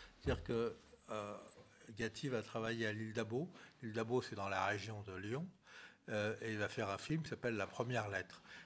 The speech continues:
La Première Lettre, c'est, euh, l'his-, l'histoire d'un des vingt-sept fusillés du groupe Manouchian qui s'appelle Roger Rouxel. Et sa première lettre, c'est sa dernière, sa première lettre d'amour et c'est sa dernière lettre de vivant.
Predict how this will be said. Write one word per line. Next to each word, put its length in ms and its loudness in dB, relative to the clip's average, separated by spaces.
La 80 -4
Première 400 4
Lettre, 220 4
c'est, 300 0
euh, 420 -2
l'his-, 220 -6
l'histoire 400 2
d'un 360 0
des 460 -6
vingt-sept 500 0
fusillés 480 -2
du 100 -4
groupe 300 -2
Manouchian 500 -2
qui 40 -12
s'appelle 280 4
Roger 260 6
Rouxel. 420 -2
Et 80 4
sa 360 8
première 440 6
lettre, 220 4
c'est 140 -2
sa 280 2
dernière, 480 4
sa 120 2
première 380 4
lettre 180 0
d'amour 500 4
et 60 -2
c'est 300 0
sa 220 2
dernière 420 4
lettre 220 4
de 80 4
vivant. 340 -2